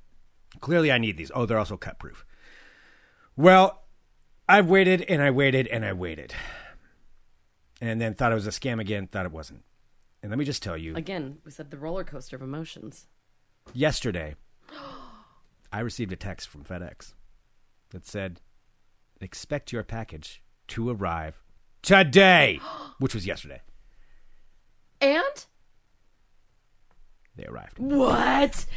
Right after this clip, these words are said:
Speaker 2: They did?
Speaker 1: The tactical shorts did arrive. They came here. They, they were in a package, and I looked at it for a while, and I'm like, "Oh my God. Oh my God, look
Speaker 2: Where
Speaker 1: at this
Speaker 2: are they?
Speaker 1: package.
Speaker 2: I wanna see them.
Speaker 1: Look at this package. This is amazing. This could be them."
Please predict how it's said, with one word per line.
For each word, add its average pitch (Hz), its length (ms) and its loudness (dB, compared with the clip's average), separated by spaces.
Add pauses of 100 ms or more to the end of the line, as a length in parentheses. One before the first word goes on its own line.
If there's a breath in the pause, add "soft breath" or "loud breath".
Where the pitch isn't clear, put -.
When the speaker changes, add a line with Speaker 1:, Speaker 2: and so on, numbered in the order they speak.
(120 loud breath)
Speaker 2:
They 262 160 8
did? 240 440 8
Speaker 1:
The 214 100 8
tactical 285 540 6
shorts 285 480 6 (360 soft breath)
did 339 200 8
arrive. 330 640 6 (580)
They 190 200 8
came 302 380 8
here. 302 340 8 (360 soft breath)
They, 180 200 6 (640)
they 143 240 6
were 170 120 6
in 208 160 4
a 185 60 6
package, 208 400 4
and 156 120 4
I 156 100 8
looked 160 260 2
at 147 60 6
it 127 80 2
for 131 120 -2
a - 20 2
while, 120 160 4
and 120 80 4
I'm 104 80 -4
like, 95 220 -6
"Oh 87 40 -12
my 82 120 -14
God. 78 260 -14 (1120)
Oh 95 40 -12
my 92 80 -10
God, 92 100 -12
look 87 100 -6
Speaker 2:
Where 349 160 6
Speaker 1:
at 392 80 8
this 605 120 2
Speaker 2:
are - 40 0
they? 370 220 2
Speaker 1:
package. 131 160 -10 (160)
Speaker 2:
I 269 60 -4
wanna 349 200 0
see 415 280 -4
them. 247 200 -2
Speaker 1:
Look 85 60 -6
at 85 60 -10
this 76 100 -14
package. - 440 -14 (640)
This 92 140 -12
is 92 60 -8
amazing. 82 440 -8 (360)
This 95 160 -10
could 90 140 -8
be 82 100 -10
them." 78 300 -10